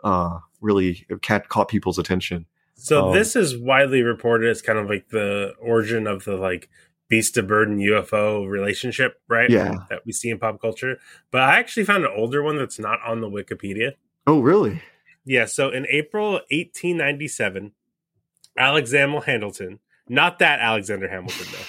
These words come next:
Speaker 1: <laughs>
Speaker 2: just same name. Um, not the same guy. Um, he just, he described a cigar-shaped craft, right?
Speaker 1: Okay.
Speaker 2: A-, and he said it, I'll just, I'll just read you what it says.
Speaker 1: This is an eighteen, eighteen what?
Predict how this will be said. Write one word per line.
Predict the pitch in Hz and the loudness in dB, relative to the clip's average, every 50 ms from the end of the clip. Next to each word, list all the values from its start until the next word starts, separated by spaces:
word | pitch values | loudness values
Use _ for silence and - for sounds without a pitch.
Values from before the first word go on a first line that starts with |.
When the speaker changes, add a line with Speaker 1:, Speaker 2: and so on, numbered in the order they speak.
| - - | -18 -20
Speaker 1:
<laughs> | - - - - | -20 -20 -10 -4
Speaker 2:
just | 139 131 - - _ _ _ _ | -4 -4 -4 -4 _ _ _ _
same | _ - - 156 160 180 185 | _ 0 2 4 4 4 4
name. | 160 156 143 143 143 131 _ _ _ _ _ _ _ _ _ _ _ _ _ _ _ | 2 2 2 0 -4 -8 _ _ _ _ _ _ _ _ _ _ _ _ _ _ _
Um, | - 135 123 120 113 110 104 98 - _ _ _ _ _ _ _ _ _ _ _ _ _ _ _ _ - 135 | -8 -4 -2 -2 -2 -2 -4 -8 -14 _ _ _ _ _ _ _ _ _ _ _ _ _ _ _ _ -2 0
not | 147 160 - | 0 0 0
the | 151 - | -4 -2
same | - 170 147 147 135 | 0 0 0 0 0
guy. | 131 135 135 120 120 117 - - - _ _ _ _ _ _ _ _ _ _ _ - | 0 0 2 2 2 0 -2 -6 -16 _ _ _ _ _ _ _ _ _ _ _ -4
Um, | 123 123 120 113 110 101 95 _ _ _ _ _ | 0 0 2 2 0 -2 -6 _ _ _ _ _
he | - 170 185 | 0 0 2
just, | 185 185 147 170 | 2 0 -2 -2
he | 160 156 175 | -2 0 2
described | 180 185 - - - 165 151 156 151 | 2 0 0 0 2 2 2 4 2
a | 156 127 | 0 -2
cigar-shaped | - - 131 120 107 98 107 107 110 113 120 127 135 - - - 143 135 139 - _ | -2 -4 -6 -6 -4 -2 0 0 2 2 2 2 0 0 -2 -2 0 -2 -2 -4 _
craft, | - - - 113 110 113 123 - - - _ _ _ - | -16 -8 -4 0 0 0 0 -2 -6 -10 _ _ _ -4
right? | 110 120 160 - - _ _ _ _ _ _ _ _ _ _ _ _ _ _ _ _ _ _ - | -2 -2 -2 -2 -6 _ _ _ _ _ _ _ _ _ _ _ _ _ _ _ _ _ _ -20
Speaker 1:
Okay. | - - - 110 98 110 139 151 - | -10 -4 -2 -2 -2 -2 -4 -2 0
Speaker 2:
A-, | 139 135 143 - _ _ _ _ - | 2 2 2 0 _ _ _ _ 0
and | 135 139 135 135 | 2 2 2 2
he | 131 | 0
said | - - 151 143 135 | 0 0 0 0 0
it, | 139 123 131 139 135 - _ _ _ _ _ _ - | 0 -4 -4 -4 -6 -6 _ _ _ _ _ _ 0
I'll | 143 156 | 0 0
just, | 160 160 120 | 0 0 -4
I'll | 143 127 123 | -4 -4 -4
just | 120 110 - - | -4 -6 -10 -10
read | 107 104 95 87 | -10 -10 -10 -10
you | 90 85 | -12 -16
what | 92 92 | -16 -16
it | - | -16
says. | - - - - | -14 -8 -2 0
Speaker 1:
This | 156 160 202 | 0 2 2
is | 185 175 | 2 4
an | 165 151 | 4 4
eighteen, | 135 147 165 - - 175 165 156 147 139 - | 4 4 2 0 0 0 2 2 0 0 0
eighteen | 101 143 151 147 - 165 139 110 | 2 2 2 2 0 0 2 4
what? | 113 139 208 262 | 4 2 2 0